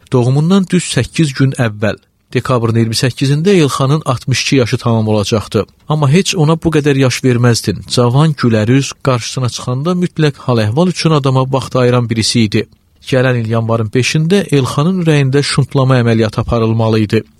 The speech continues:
Özü əməliyyatı gözləsə də ürəyi gözləmədi. Beləliklə, min doqquz yüz yetmiş birinci ildən başlayaraq hamını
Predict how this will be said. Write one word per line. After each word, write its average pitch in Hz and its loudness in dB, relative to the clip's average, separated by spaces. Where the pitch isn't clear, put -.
Özü 120 2
əməliyyatı 110 0
gözləsə 139 0
də 190 2
ürəyi 127 2
gözləmədi. 113 0
Beləliklə, 180 2
min 170 0
doqquz 139 0
yüz 123 0
yetmiş 127 -2
birinci 135 0
ildən 117 0
başlayaraq 120 -2
hamını 104 -2